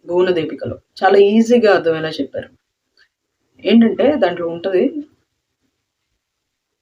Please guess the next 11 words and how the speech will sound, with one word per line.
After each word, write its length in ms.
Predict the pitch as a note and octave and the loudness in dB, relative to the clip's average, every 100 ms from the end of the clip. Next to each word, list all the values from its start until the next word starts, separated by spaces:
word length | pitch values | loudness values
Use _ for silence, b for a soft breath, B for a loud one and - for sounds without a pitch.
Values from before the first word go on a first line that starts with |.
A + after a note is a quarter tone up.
| _ _ F#3 | _ _ -2
ఏ 300 | G#3+ D4 D4 | 2 2 2
కార్యంలో 540 | A3 G3+ A3+ A3+ G#3 | 2 4 4 4 2
అయినా, 240 | D#3 D3 - - | 0 -4 -8 -10
అంటే 160 | D#3 | -2
ఎలాంటి 840 | G3 E3+ F3+ G#3 A3 A3 G#3+ G3+ F3+ | 0 2 2 4 2 2 2 4 2
విషయంలో 540 | D3 E3+ - G3+ G3+ F#3+ | 0 -4 -2 0 2 2
అయినా, 300 | F3+ F3+ F#3+ | 2 0 0
ఏం 260 | F3 F3+ F3+ | 2 0 0
చేయాలనుకున్నా, 760 | F3 F3+ F3+ F3 E3 E3+ E3+ F#3+ | 0 2 2 0 -6 -6 -4 -2
ఏది 240 | E3+ E3+ - | -2 -4 -6
చెందాలనుకున్నా, 800 | D#3+ E3 F3 E3+ E3 D#3 D3+ A3+ | -8 -4 -4 -4 -8 -10 -8 -10